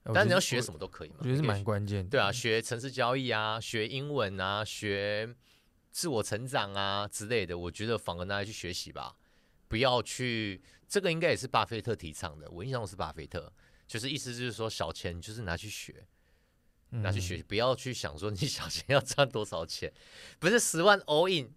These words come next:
Speaker 2: 就是十万all in，然后变一百万，当然有这种人，但这也是幸存者偏差嘛，对啊，所以我觉得不要有这样子错误的想法。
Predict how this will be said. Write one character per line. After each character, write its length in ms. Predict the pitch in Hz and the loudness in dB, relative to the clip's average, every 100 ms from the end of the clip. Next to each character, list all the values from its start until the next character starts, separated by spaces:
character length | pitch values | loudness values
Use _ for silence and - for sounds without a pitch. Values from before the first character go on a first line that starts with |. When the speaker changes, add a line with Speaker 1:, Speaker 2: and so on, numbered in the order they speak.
| - | 0
Speaker 2:
就 120 | 247 | 2
是 140 | 294 | 2
十 240 | - - 185 | 2 4 8
万 140 | 233 | 6
all 300 | 208 175 185 | 6 6 8
in， 180 | 196 175 | 8 4
然 100 | 123 | 6
后 80 | 139 | 4
变 180 | 165 165 | 2 0
一 40 | |
百 220 | - 101 | 2 4
万， 280 | 98 131 87 87 | 6 4 4 4
当 120 | 196 | 6
然 100 | 220 | 8
有 120 | 190 | 6
这 140 | 101 208 | 6 4
种 160 | 120 82 | 4 0
人， 160 | 76 | -6
但 140 | 92 196 | 0 0
这 140 | 254 | 2
也 140 | 208 98 | 0 0
是 120 | 170 | 0
幸 360 | - - 196 | -2 -2 -2
存 180 | 135 113 | -2 -4
者 160 | 131 - | -4 -8
偏 220 | - 107 | -6 -6
差 240 | 92 90 | -4 -6
嘛， 140 | 87 57 - _ _ _ - _ | -6 -10 -18 _ _ _ -20 _
对 100 | 131 | 2
啊， 280 | 92 85 87 104 _ - | 2 0 -6 -16 _ -8
所 160 | - | 0
以 40 | 160 | 0
我 200 | 131 87 | 0 -2
觉 140 | 113 | -2
得 60 | 98 | -2
不 140 | - | 0
要 100 | 101 | 0
有 120 | 98 | 0
这 100 | 76 | -4
样 120 | 85 82 | -6 -6
子 160 | 85 | -10
错 200 | 76 - | -10 -8
误 140 | 87 80 | -6 -8
的 220 | 82 82 | -12 -12
想 320 | - - 73 | -10 -10 -10
法。 260 | 80 - | -12 -14